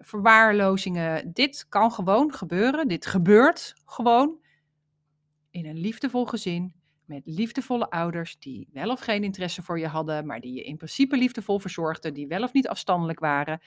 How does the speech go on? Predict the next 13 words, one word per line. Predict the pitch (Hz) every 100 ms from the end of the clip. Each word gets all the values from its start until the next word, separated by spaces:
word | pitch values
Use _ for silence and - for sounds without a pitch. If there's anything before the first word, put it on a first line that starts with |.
| _ _ _
Maar | 160
zelfs | - 208 240
in | -
een | 190
gezin, | 170 165 175 160 _ _ _ _ _ _ _ _ - _ _
ehm, | - 151 139 - 220
ja, | 262 202
waar | 160 156
dat | 160
eigenlijk | - 233 226 -
allemaal | 202 170
gewoon, | - 117 87
eh, | - -